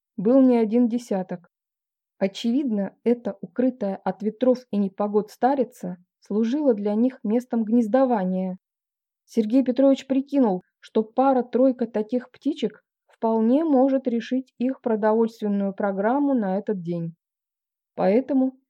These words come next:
зарядив сайгу патронами с дробью и взяв майгу на короткий поводок, он велел Валере целиться из арбалета в одну из птиц на берегу. Сначала свистнула арбалетная стрела.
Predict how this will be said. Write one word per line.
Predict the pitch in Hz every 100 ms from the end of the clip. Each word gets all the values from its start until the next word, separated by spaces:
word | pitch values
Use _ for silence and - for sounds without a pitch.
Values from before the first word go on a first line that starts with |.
| _
зарядив | - 185 247 262 311
сайгу | - 196 196 208 277
патронами | 190 185 233 311 294 285
с | 254
дробью | 277 285 254 262 - _ _ _
и | 214
взяв | 214 302 302
майгу | - 202 208 233
на | 208
короткий | 185 214 220 220 185
поводок, | 196 190 208 269 285 _ _ _
он | 254 277
велел | 208 220 214 190
Валере | 190 196 247 277 -
целиться | - 277 233 - -
из | - 202 185
арбалета | - 185 180 190 247 285 277 -
в | 190
одну | 202 185 214
из | - 170
птиц | _ - 247 -
на | 202
берегу. | 190 202 208 165 160 165 _ _ _ _ _ _ _ _ _ _ _
Сначала | - 202 214 294 302 220
свистнула | - 202 233 - 202 190
арбалетная | - 185 180 208 240 240 233 233
стрела. | - 247 240 170 165